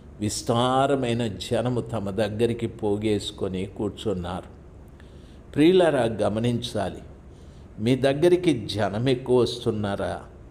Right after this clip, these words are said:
మీరు పెద్ద పెద్ద గోపురాలు కడుతూ ఉన్నారా? లేకపోతే ఆ పట్టణంలో లేక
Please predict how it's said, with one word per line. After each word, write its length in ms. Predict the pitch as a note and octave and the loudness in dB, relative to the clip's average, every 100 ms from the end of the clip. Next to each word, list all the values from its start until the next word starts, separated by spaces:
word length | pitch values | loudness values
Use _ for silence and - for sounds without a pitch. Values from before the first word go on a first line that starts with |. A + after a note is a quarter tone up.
| - - - - - - | -20 -20 -20 -20 -20 -6
మీరు 240 | B2 E3+ F3+ | 2 4 4
పెద్ద 500 | - C3+ G#2+ D3 D3+ | 2 0 2 0 2
పెద్ద 240 | E3 D3+ | 2 2
గోపురాలు 800 | D3 A#2+ A#2 A2+ C3+ A#2+ B2 A#2+ | 2 4 4 4 4 4 4 0
కడుతూ 420 | A2+ F2+ F2+ A#2+ | 0 0 -2 0
ఉన్నారా? 640 | A#2 A2+ G2+ G#2 F#2 F#2 E2 - - - - - - - - - - | 2 2 0 -2 -2 -4 -6 -12 -18 -20 -20 -20 -20 -20 -20 -20 -8
లేకపోతే 1000 | A2+ C3 D#3 F3+ F3+ E3 B2 B2+ G2 E2 - - - - - - - - - | 2 4 4 2 2 2 4 2 2 -4 -10 -18 -20 -20 -20 -20 -20 -16 -2
ఆ 160 | C3+ | -2
పట్టణంలో 800 | C#3+ - B2 B2 F3 E3 D3+ D3 | -2 -2 -2 2 2 4 4 6
లేక 300 | C#3 A#2+ A#2 | 6 4 4